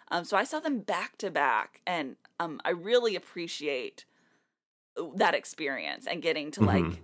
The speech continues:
Speaker 1: compare the two so freshly. Um, I really liked the first one. I, I have a lot of thoughts, I think, that I'll share when we talk about the two of them side by side.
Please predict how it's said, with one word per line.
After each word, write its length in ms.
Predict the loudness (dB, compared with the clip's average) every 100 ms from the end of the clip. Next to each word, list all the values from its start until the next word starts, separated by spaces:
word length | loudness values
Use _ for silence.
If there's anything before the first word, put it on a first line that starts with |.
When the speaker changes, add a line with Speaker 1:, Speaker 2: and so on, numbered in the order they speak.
| -16 -12
Speaker 1:
compare 640 | -10 -10 -8 0 0 0
the 120 | -2
two 520 | -8 -6 -4 -4 -6 -10
so 220 | -6 -4 -4
freshly. 800 | -2 -2 -2 -10 -10 -10 -12 _ -20 -20 _ _
Um, 300 | 0 0 -2 -8 -4
I 100 | 0 0
really 240 | 0 -2
liked 220 | -4 -4
the 100 | -8
first 380 | -4 -4 -4 -10
one. 260 | -8 -8 -12 -4
I, 240 | -2 -2 -2
I 40 |
have 160 | -2 -2
a 40 |
lot 200 | 2 2
of 160 | 2 -6
thoughts, 480 | -2 2 0 -2 -6
I 100 | -6
think, 320 | -4 -8 -8 -16 -6
that 120 | -2
I'll 100 | -2
share 500 | -2 0 2 0 -2 _ _ _ _
when 100 | -12
we 60 | -10
talk 300 | -6 -8 -4
about 440 | 0 0 0 -8 -12
the 100 | -10
two 240 | -8 -6
of 80 | -4
them 120 | -6
side 260 | -4 -2 -2
by 120 | -4
side. 500 | -6 -2 -2 -2 -6